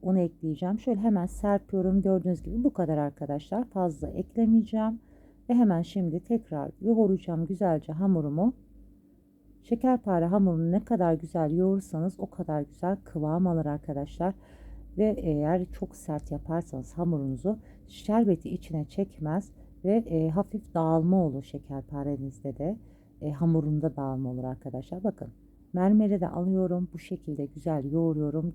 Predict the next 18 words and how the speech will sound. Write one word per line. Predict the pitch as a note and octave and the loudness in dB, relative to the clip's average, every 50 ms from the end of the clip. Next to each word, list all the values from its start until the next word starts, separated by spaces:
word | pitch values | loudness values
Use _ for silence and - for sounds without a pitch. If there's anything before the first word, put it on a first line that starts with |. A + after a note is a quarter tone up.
| - - | -4 -2
Gördüğünüz | G3 F#3+ F#3 D#3+ D#3+ D3+ C#3+ - | 0 0 2 0 -2 -4 -4 -6
gibi | C#3+ C3 C3+ - | -10 -12 -12 -14
çok | - - - A3 - - - - - | -12 -4 -4 -4 -4 -4 -12 -20 -16
güzel | - D3 - C#3+ C3+ - - - | -16 -12 -8 -8 -8 -8 -6 -6
esnek | F#3+ G3 - - D#3 D3+ D3 - | -6 -6 -6 -8 -8 -8 -6 -4
bir | - A3+ | -6 -6
hamur | A3+ - E3+ D#3+ D3+ C#3 | -4 -2 -2 -2 -2 -2
oldu. | C3+ C3+ C3 C3+ - C#3+ | -2 -4 -6 -6 -10 -12
Şekerparenin | - - A3+ A3+ - F#3 E3 D#3+ - D#3 C#3+ C#3 C3 C#3 C3+ C3+ D3+ F#3+ A3+ - - - - - - - - - - - | -8 -8 -6 -4 -4 -4 -4 -4 -6 -8 -8 -6 -4 -4 -4 -2 -2 -2 -4 -4 -8 -18 -20 -20 -20 -20 -20 -20 -4 0
en | - B3+ A3+ G3+ | 4 6 6 6
güzel | F3 D3 C3 D3 C#3+ D#3 F3+ - - | 4 0 -4 -4 -6 -6 -6 -8 -10
hamur | - F3 F#3+ F#3+ G#3 G#3 | -4 -2 0 2 2 2
şekli | G3 - - D3+ - - - F3+ E3+ | 0 -4 -8 -8 -8 -8 -8 -6 -4
budur | E3 E3+ D#3+ D#3 | -4 -2 -2 -2
arkadaşlar. | D#3 C#3+ C#3 - - C#3+ B2 B2+ C3 - - - E3+ F#3 A3 A3 - - - - - - - - - _ _ | -2 -2 -4 -6 -8 -10 -8 -8 -8 -8 -10 -6 -4 -4 -4 -4 -8 -18 -20 -20 -20 -20 -20 -20 -20 _ _
Bakın, | G3+ E3 - - D#3+ D3 F#3 G3 - - - _ _ | -10 -10 -8 -8 -8 -6 -6 -8 -10 -12 -20 _ _
gördüğünüz | G3+ G3 F3 D#3 D3+ D3 C3+ C3+ - - | 0 0 0 0 -2 -4 -6 -8 -10 -14
gibi | - C3+ B2+ C3+ C#3 D3+ E3+ | -14 -10 -6 -6 -4 -4 -6